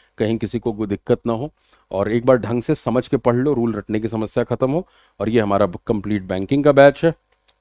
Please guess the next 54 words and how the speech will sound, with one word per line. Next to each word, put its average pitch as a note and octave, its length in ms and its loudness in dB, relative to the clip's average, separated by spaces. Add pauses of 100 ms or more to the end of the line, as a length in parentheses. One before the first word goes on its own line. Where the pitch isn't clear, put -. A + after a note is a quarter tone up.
जो G#2 100 -6
सारी, C3+ 400 0
सभी B2 400 2
एग्जाम्स A2+ 360 0
को C3+ 80 -6
टारगेट A#2+ 320 4
करता B2 320 -2
है, D#3+ 40 -2
और D#3+ 80 -4
जो D#3+ 60 -2
सारे C3 300 0
सब्जेक्ट्स A#2+ 520 -2
हैं C3+ 80 -2
वो A2+ 100 -2
भी A#2+ 100 0
इसमें A2+ 240 -4
इंक्लूडेड G#2+ 420 -4
है, C3+ 100 -2 (320)
और A2+ 80 -4
फीस C#3 240 -4
सिर्फ C#3 300 -4
वन A#2+ 160 -2
सिक्स - 280 -10
नाइन F#2 180 -6
नाइन E2 280 -10
है। - 60 -20 (500)
न - 20 -8
कहीं G#2 220 -2
आना A2+ 240 0
है, C3 160 2
न A#2+ 80 -2
कहीं G2+ 260 -4
जाना G#2+ 320 -2
है, A#2+ 120 0
न A#2+ 60 -2
अलग G#2+ 260 2
अलग G#2+ 120 0
सब्जेक्ट F#2+ 360 -8
की G2+ 100 -8
फीस B2+ 260 -6
पे B2 200 2
करनी A#2+ 360 0
है। C#3+ 120 -4 (500)
एक A#2+ 200 4
ही C#3 160 0
बैच A#2+ 340 2
में B2+ 160 -2
क्लर्क A#2+ 360 0
हो, B2+ 160 -4
पीओ A2+ 380 -2
हो, A#2 160 -2
स्पेशलिस्ट - 500 -10
ऑफिसर A2 400 -4
हो, A2+ 240 -10